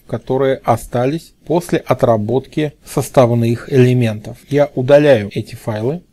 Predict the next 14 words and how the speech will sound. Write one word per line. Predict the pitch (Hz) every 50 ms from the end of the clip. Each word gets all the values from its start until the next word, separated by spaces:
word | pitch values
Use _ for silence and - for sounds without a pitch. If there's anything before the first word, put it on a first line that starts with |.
| _ -
и | 147
у | 143 147
нас | 160 185 196 196 -
на | 135 127
остатке | 123 - - 160 170 - - - 120
остается | 117 - - 127 127 151 151 - - 127
сто | - - 143 139
девяносто | 135 147 143 135 117 117 120 123 - - 139 123
семь | - - 123 113 110 110 107 - _ _ _ _
объектов. | - 117 117 113 113 113 104 - - - - - _ _ _ _ _
Черви. | - - 175 156 143 120 107 101 - - _ _ _ _ -
Двадцать | 127 120 117 135 165 180 - - - 175 -
семь | - - 135 123 123 127 123
файлов. | - - 113 107 104 107 110 -